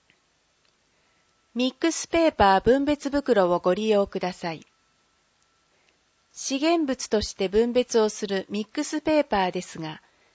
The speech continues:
町民の皆さんから、分別する際の紙袋が足りないとの声を多くいただきました。そこで、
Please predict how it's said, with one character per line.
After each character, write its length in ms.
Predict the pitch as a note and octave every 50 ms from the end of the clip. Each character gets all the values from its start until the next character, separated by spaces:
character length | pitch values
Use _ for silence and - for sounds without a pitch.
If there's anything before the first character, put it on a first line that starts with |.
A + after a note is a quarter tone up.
| _ _ _
町 220 | - - D4+ D#4+ E4
民 220 | E4 E4 E4 D#4+
の 120 | D#4 D#4+ D4+
皆 240 | D4+ C#4+ D4 D4+
さ 180 | D4+ - B3+ A3
ん 60 | G3+
か 160 | - G3 F#3
ら、 180 | F3 E3+ E3+ - _ _ _ _ _ _ _ _ _ _
分 220 | C4+ D4 D#4+ D#4+
別 240 | D#4+ E4 D#4+ - D4+
す 180 | - - D#4
る 100 | D4 D4+
際 260 | C#4+ - D#4 D4 C#4+ B3+
の 140 | A3 G3+
紙 280 | G3 - A3 A3 B3 C#4
袋 340 | C4+ D4+ D4 - B3 G#3 F#3+
が 120 | F3 F3 F3
足 120 | - F#3 F#3+
り 120 | F#3+ F#3+
な 160 | F#3 F3+ F3
い 160 | F3 E3 - _ _ _ _ _
と 140 | _ - D#4
の 160 | C#4+ C#4 B3+
声 320 | - - D4+ D#4 D4 B3+ A3
を 200 | G3 F#3+ F3+ F3 -
多 180 | C4+ D#4 D#4+
く 140 | - - G#3+
い 100 | F#3+ F#3+
た 140 | - G3+ G3+
だ 120 | G#3 G3
き 140 | F#3+ - F#3+
ま 140 | F#3 F#3 F#3+
し 100 | - -
た。 220 | _ D#3+ C#3 - _ _ _ _ _ _ _ _ _ _ _ _ _ _ _ _ _ _ _ _ _ _ _ _
そ 240 | - - - B3+ B3+
こ 160 | - C#4 C#4
で、 260 | C4+ C4 B3+ A#3 -